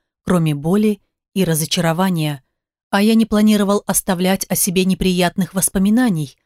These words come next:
по крайней мере, без твердого согласия партнерши. "Уверена", сглотнув, смело откликнулась Витейра.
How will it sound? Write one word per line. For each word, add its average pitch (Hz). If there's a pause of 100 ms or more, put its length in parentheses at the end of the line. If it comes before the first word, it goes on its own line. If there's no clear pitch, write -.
(340)
по 320
крайней 294
мере, 247 (360)
без 196
твердого 233 (160)
согласия 180
партнерши. 180 (760)
"Уверена", 160 (400)
сглотнув, 196 (260)
смело 269
откликнулась 175
Витейра. 175